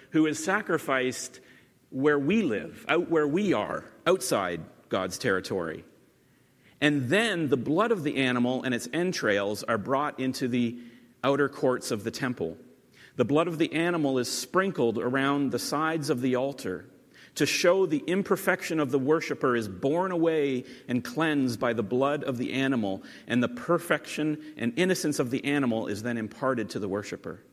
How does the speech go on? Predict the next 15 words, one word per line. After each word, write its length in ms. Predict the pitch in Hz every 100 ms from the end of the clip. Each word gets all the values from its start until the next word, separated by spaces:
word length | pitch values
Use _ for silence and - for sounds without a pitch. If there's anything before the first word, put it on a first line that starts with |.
| _ _ _ _ _ _ _ _ _ - -
We 140 | 135
notice 340 | 156 196 202 -
here, 260 | 147 135
just 340 | 160 - 147 -
to 60 |
differentiate 720 | 131 147 - 151 190 - 143
it 100 | 135
from 120 | - 131
the 80 |
sin 300 | 127 - 175
and 120 | 165 135
the 40 |
guilt 320 | 117 160 214
offering, 500 | 156 120 117 139 143
that 140 | 139